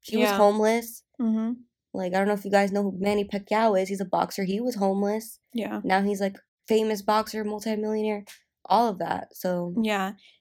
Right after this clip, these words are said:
Speaker 2: So basically, you know, you may be thinking, like, "Okay, how do I get exactly what I want?" It's really just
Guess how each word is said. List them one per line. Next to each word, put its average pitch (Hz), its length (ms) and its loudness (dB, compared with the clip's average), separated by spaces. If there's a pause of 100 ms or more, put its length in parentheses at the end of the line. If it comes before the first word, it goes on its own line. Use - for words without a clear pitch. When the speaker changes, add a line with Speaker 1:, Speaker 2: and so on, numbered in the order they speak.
(160)
Speaker 2:
So 226 380 4
basically, 240 880 0 (340)
you 240 140 6
know, 208 320 4
you 202 200 0
may 208 180 2
be 208 80 0
thinking, 202 180 -4
like, 190 240 -2
"Okay, 202 220 2
how 196 140 4
do 196 100 6
I 202 100 4
get 190 280 2
exactly 190 540 0
what 185 160 0
I 175 100 2
want?" 170 380 2 (640)
It's 240 400 0 (520)
really 330 380 8
just 247 460 6